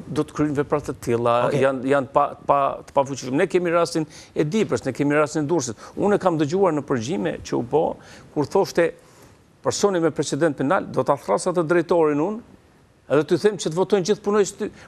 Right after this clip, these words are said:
Speaker 1: Pra, imagjino, kriminali fute, merrte punojësin, drejtorin e një, një, drejtorin e shtetit, valla,
Speaker 2: E lëm
Speaker 1: dhe do, dhe do i
Speaker 2: temën e
Speaker 1: thoshte,
Speaker 2: zgjedhjeve, e lëm një
Speaker 1: jo,
Speaker 2: herë tjetër, zoti
Speaker 1: sepse,
Speaker 2: Dexhani.
Speaker 1: jo, po, është
Speaker 2: Themi
Speaker 1: lidhur me
Speaker 2: për
Speaker 1: gru-,
Speaker 2: Vlorë,
Speaker 1: po
Speaker 2: për
Speaker 1: flas për një,
Speaker 2: Elbasanin.
Speaker 1: po
Speaker 2: Po, e
Speaker 1: flas për
Speaker 2: qartë.
Speaker 1: një, për një kriminal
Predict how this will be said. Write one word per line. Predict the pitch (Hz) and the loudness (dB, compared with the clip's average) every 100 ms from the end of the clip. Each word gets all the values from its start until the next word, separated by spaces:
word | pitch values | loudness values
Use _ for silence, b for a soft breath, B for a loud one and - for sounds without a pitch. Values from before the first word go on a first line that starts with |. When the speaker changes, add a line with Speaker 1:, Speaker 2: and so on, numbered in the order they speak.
| - | 2
Speaker 1:
Pra, | 170 - | 2 2
imagjino, | 165 160 160 151 190 226 202 | 2 4 4 2 2 2 2
kriminali | - 170 175 240 220 254 254 B B B - | 2 2 4 2 2 -2 -4 B B B 0
fute, | 262 247 208 165 | 2 4 2 2
merrte | 190 180 196 | 2 2 0
punojësin, | 160 208 254 - 220 196 B B 135 | 0 2 2 0 -2 -2 B B 0
drejtorin | 165 160 240 214 | 2 4 2 2
e | 208 | 2
një, | 202 220 196 - | 2 2 0 -6
një, | 185 202 160 143 | -2 -2 2 2
drejtorin | 190 226 240 | 2 2 0
e | |
shtetit, | 208 - 226 208 | 0 2 0 0
valla, | 190 202 233 | 2 2 2
Speaker 2:
E | 156 | 0
lëm | 175 220 | 2 2
Speaker 1:
dhe | 180 | 2
do, | 208 | 2
dhe | 147 | 2
do | 160 | 2
i | |
Speaker 2:
temën | 214 202 220 | 4 2 2
e | |
Speaker 1:
thoshte, | 226 | 2
Speaker 2:
zgjedhjeve, | 190 240 208 - | 2 2 2 0
e | 185 | 2
lëm | 196 226 | 2 2
një | 214 | 4
Speaker 1:
jo, | - | 2
Speaker 2:
herë | 190 | 2
tjetër, | 160 143 | 2 2
zoti | 139 | 2
Speaker 1:
sepse, | 131 127 | 2 2
Speaker 2:
Dexhani. | 208 196 | 2 2
Speaker 1:
jo, | - | 2
po, | 196 | 2
është | 175 | 2
Speaker 2:
Themi | 185 | 2
Speaker 1:
lidhur | 214 190 | 2 2
me | |
Speaker 2:
për | 185 190 | 4 2
Speaker 1:
gru-, | 185 | 4
Speaker 2:
Vlorë, | 143 117 | 2 2
Speaker 1:
po | 143 | 2
Speaker 2:
për | 180 | 4
Speaker 1:
flas | 170 | 4
për | |
një, | 156 | 2
Speaker 2:
Elbasanin. | 196 147 95 - | 2 0 -4 -4
Speaker 1:
po | |
Speaker 2:
Po, | 151 | 0
e | 160 | 2
Speaker 1:
flas | 147 | 2
për | 175 | 2
Speaker 2:
qartë. | 185 | 0
Speaker 1:
një, | 165 - - | -2 -6 -2
për | 180 | 0
një | 196 | 0
kriminal | 202 180 165 | 0 4 2